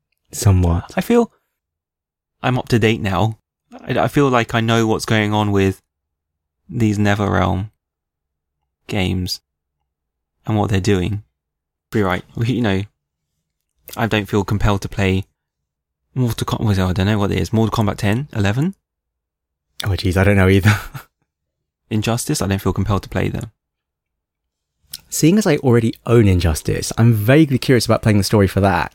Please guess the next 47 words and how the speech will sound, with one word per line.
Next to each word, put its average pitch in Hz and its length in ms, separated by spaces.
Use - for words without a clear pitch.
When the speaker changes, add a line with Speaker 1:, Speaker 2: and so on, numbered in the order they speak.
Speaker 1:
now 98 160
that 87 120
I 95 100
know 92 420
what 98 160
it 92 100
is, 85 300
even 131 220
only 120 220
just 107 160
to - 60
give 110 140
some 107 120
more 95 80
context, 95 580
but 101 160
let's 98 140
be - 100
honest, 85 300
I 82 100
probably 87 340
won't. - 460
Speaker 2:
It's 175 140
got 247 180
to - 80
a - 20
stage 123 200
where 120 80
it's 113 80
so 160 120
polished 156 420
it 123 40
almost 123 260
feels 117 160
like 104 140
there's 107 260
no 107 120
soul, 120 380
which 123 220
is - 80
unfair 127 480
to 110 100
the 101 60
developers. 98 760
Speaker 1:
No 120 200
soul? 147 560
Speaker 2:
Yeah. 98 340